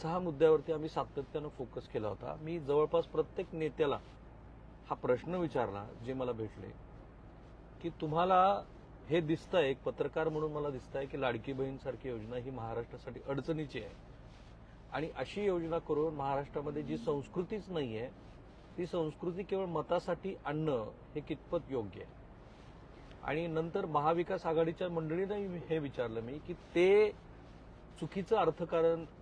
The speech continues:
राज्याच्या भविष्याच्या दृष्टीनं करत असतील तर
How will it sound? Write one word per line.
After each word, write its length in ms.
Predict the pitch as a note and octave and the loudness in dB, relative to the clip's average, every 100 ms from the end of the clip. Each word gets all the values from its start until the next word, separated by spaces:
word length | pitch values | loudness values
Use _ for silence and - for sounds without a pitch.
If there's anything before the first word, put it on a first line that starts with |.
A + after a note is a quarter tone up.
| - | 0
राज्याच्या 480 | C3+ B2 C#3 C#3+ D3+ | 0 2 0 0 -2
भविष्याच्या 540 | C3+ B2+ C#3+ D3 - | -2 -2 -2 -4 -4
दृष्टीनं 400 | C3+ C3 - C3 | -6 -8 -8 -10
करत 400 | B2+ C3 C3 - | -6 -6 -6 -6
असतील 480 | B2 - B2 G#2+ B2 - - - - - - | -10 -6 -4 -4 -6 -12 -16 -18 -18 -20 -16
तर 60 | - | -6